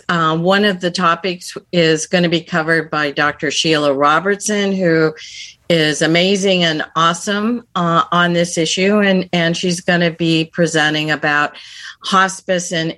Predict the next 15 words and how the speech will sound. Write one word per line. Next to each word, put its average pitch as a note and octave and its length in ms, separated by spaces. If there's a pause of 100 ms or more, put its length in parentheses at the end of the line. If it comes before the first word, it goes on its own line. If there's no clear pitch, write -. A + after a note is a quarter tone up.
end F3+ 260
of D#3+ 180
life E3 400
care, G3 600
um, D#3+ 360
for, D#3+ 600 (460)
uh, D3 400
our D3 560
wonderful D#3+ 1000 (140)
cat - 320
companions E3 960
that D#3 500 (200)
as D3+ 340
they, D#3 480 (460)
uh, D3+ 300